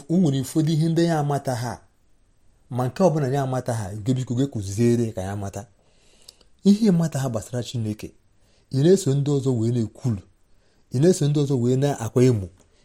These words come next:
ị na-eso ndị ọzọ wee na-atamụ, ị na-eso ndị ọzọ wee na-ala ngwụla,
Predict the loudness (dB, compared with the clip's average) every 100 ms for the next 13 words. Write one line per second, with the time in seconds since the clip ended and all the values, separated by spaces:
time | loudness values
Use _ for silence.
0 | -4 2 4 4 2 2 0 0 0 2
1 | 0 -2 -2 -2 -2 -8 _ _ _ -4
2 | 0 0 0 0 2 2 0 -2 -4 -4
3 | -4 -6 -8 _ _ -8 -6 -4 -4